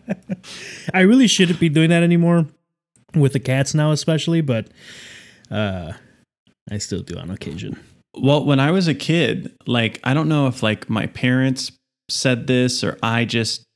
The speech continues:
Speaker 2: w-, decided it, or potentially, you know, a bad actor in my house, like my sister. But, like, I had this thing in my head, and it still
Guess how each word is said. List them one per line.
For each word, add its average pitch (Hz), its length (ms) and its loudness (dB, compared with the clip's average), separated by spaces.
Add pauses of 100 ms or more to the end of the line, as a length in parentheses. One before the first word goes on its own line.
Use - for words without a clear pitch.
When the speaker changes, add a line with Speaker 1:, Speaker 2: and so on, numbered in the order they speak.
(100)
Speaker 2:
w-, 110 280 -6 (880)
decided 117 640 0
it, 117 380 0
or 117 600 2 (440)
potentially, 110 840 0
you 110 140 -2
know, 107 280 -2
a 117 60 2
bad 107 300 0
actor 107 680 -2 (180)
in 113 160 2
my 107 160 2
house, 110 340 0
like 110 160 -4
my 104 120 0
sister. - 600 -4 (800)
But, 113 180 0
like, 110 320 0
I 113 100 0
had 127 220 2
this 135 180 2
thing 139 140 4
in 131 120 4
my 123 120 4
head, 110 260 2
and 104 160 2
it 107 100 -2
still 110 500 0